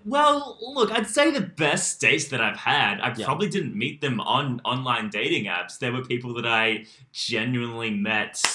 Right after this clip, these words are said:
Speaker 1: <laughs> I know. Crazy, crazy.
Speaker 2: Good for
Speaker 1: Um,
Speaker 2: you.
Speaker 1: I mean, it's just a shame that, like, now we're, you know, of course we can't meet people right now, so, like, I obviously can't meet people in that way. But,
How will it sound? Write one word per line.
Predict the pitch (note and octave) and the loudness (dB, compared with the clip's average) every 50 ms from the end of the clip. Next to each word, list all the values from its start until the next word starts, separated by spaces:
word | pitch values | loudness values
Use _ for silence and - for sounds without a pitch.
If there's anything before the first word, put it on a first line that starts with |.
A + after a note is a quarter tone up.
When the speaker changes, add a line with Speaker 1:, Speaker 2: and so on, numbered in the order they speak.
| - - - - - - - - - - - | -2 -8 -12 -10 -8 -8 -8 -10 -8 -4 -2
Speaker 1:
<laughs> | |
I | - - - - - - - - - - - B3+ | 2 2 2 2 2 0 0 0 0 4 4 4
know. | B3 B3+ B3 - - - B3+ A3+ G3 E3 D#3+ D#3+ - - - - - - - - | 4 4 2 2 2 4 4 6 6 6 4 4 -2 -6 -8 -8 -8 -6 -6 -6
Crazy, | - - - G#3 - A#3+ B3+ B3+ B3+ A#3+ B3 G#3+ | -4 -2 -2 -2 0 2 2 2 2 2 0 0
crazy. | A#3+ A#3+ B3 B3 G#3+ G#3+ F3 D#3+ | 0 2 2 2 2 2 2 2
Speaker 2:
Good | D#3+ - - C3 C3 | 0 -2 0 6 10
for | |
Speaker 1:
Um, | C#3 E3+ F3 F3+ F#3 F3+ F3+ | 12 12 12 12 10 6 4
Speaker 2:
you. | D#3 - - - | 2 0 4 6
Speaker 1:
I | E3 F3 | 8 8
mean, | F3 F3 E3 | 8 8 4
it's | E3 D#3 - | 2 0 0
just | E3 C#3+ - D#3 | -2 -2 0 2
a | |
shame | D3 - E3+ D#3 D3 D3 D3 | 2 4 4 4 4 4 4
that, | C#3+ C#3 B2+ C3 | 2 2 4 4
like, | C3+ C3 B2+ B2 - | 4 4 4 2 -2
now | C3 B2 B2+ B2 B2 C3+ C3+ B2+ | -2 0 2 6 6 6 6 6
we're, | B2 B2 B2 A#2+ A#2+ A#2 A2 - | 4 2 2 2 2 2 0 -2
you | F#2 A#2+ A#2 | -2 -4 -2
know, | G2+ F2 F2+ G2+ G#2 F2+ F2+ F2+ - | -2 -2 -2 -2 -4 -4 -6 -10 -14
of | - - | -14 -14
course | - - A2+ G#2 F#2+ - | -8 -6 -6 -6 -6 -6
we | A2 G#2+ | -8 -6
can't | G#2 A#2 G#2 F#2 F#2+ | -4 -4 -4 -2 -2
meet | G2+ G#2+ G#2 - | -4 -6 -6 -6
people | A2+ G2+ - G2+ G2 | -10 -8 -6 -6 -4
right | G2 F#2 E2 E2 E2 | -4 -4 -4 -4 -4
now, | G2 A#2 A2 F2+ F2 F#2 G2+ | 0 0 2 2 0 -2 -4
so, | - - - G#2+ G2 F#2 F#2 F#2 F#2 F2+ F2 E2 - - | -6 -4 -4 -2 0 0 0 0 0 -2 -2 -4 -6 -8
like, | F#2 F#2 F2+ E2+ E2+ E2+ E2+ - - - - - | -8 -6 -4 -4 -4 -4 -6 -10 -14 -20 -14 -8
I | F#2 F#2 F#2 F2+ F2+ F2+ E2 - - | -6 -6 -4 -4 -6 -8 -10 -12 -12
obviously | E2+ E2+ E2+ E2+ E2+ F2 - - - F2 E2+ E2 E2 | -12 -12 -10 -10 -10 -10 -10 -12 -12 -10 -8 -8 -8
can't | E2 - - - F#2 F#2 F2+ E2+ D#2+ E2+ | -10 -12 -8 -4 -4 -4 -4 -6 -8 -12
meet | E2 E2+ F2 - - | -12 -12 -14 -14 -12
people | - G2 - - F2 E2 - | -12 -12 -10 -8 -10 -10 -8
in | E2+ G2+ A2+ A2 | -8 -8 -8 -8
that | E2 D#2+ D2+ - - | -8 -10 -12 -12 -12
way. | D#2 D2+ D2+ E2 G#2 G#2 - | -10 -8 -6 -6 -6 -6 -4
But, | - A2+ G#2 G2 F#2+ - | -4 -4 -2 -2 -4 -4